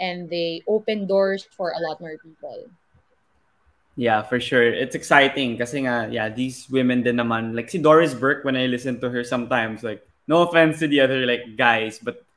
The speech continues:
Speaker 2: I learn more <laughs> from her than the other E S P N analysts, for
Speaker 1: Because
Speaker 2: instance,
Speaker 1: she used
Speaker 2: like,
Speaker 1: to play basketball also.
Speaker 2: Yeah, yeah, yeah. I've
Speaker 1: Diba?
Speaker 2: heard na she used to play. And yeah, madami siyang nasasabi. And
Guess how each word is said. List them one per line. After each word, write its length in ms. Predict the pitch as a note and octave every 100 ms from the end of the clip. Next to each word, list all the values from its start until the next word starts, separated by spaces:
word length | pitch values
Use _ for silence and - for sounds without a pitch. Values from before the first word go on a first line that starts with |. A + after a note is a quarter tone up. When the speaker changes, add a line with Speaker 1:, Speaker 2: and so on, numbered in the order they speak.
| _ -
Speaker 2:
I 100 | D3
learn 320 | D#3 D3+ D3+ C3+
more 480 | C3 C3 C3+ C3 D3+ -
<laughs> 200 | _ _
from 200 | D3+ C#3
her 360 | D3 C#3 C#3 C3+
than 140 | C3
the 140 | B2+ B2+
other 400 | B2+ B2 A#2+ _ _ _ C#3
E 80 | C3
S 160 | C3
P 140 | C3 B2+
N 100 | A#2+
analysts, 640 | A#2 A#2 A2+ G#2+ - -
for 120 | A#2+
Speaker 1:
Because 280 | A#2 A#2 F4+
Speaker 2:
instance, 60 | -
Speaker 1:
she 160 | F#4
used 80 | G#4
Speaker 2:
like, 60 | A4
Speaker 1:
to 40 |
play 180 | G4 G4
basketball 540 | B3 B3 - - B3+ G#3+
also. 720 | G#3 A#3+ D4+ C4+ A3 E3+ E3+ _ _ _ -
Speaker 2:
Yeah, 360 | D3 B2+ A#2 A2+
yeah, 220 | A2+ A2 G#2
yeah. 180 | G#2 G#2
I've 120 | G#2+
Speaker 1:
Diba? 40 | A#2+
Speaker 2:
heard 480 | A2+ G#2 A#2 A2 -
na 100 | C3 B2+
she 120 | C3
used 160 | B2+ C#3+
to 80 |
play. 280 | B2 B2+ A#2+
And 80 | B2
yeah, 140 | C#3+ D#3
madami 400 | D3+ D#3+ E3+ E3+
siyang 160 | F3 E3
nasasabi. 480 | E3 D#3 C3+ B2 B2+
And 240 | B2 B2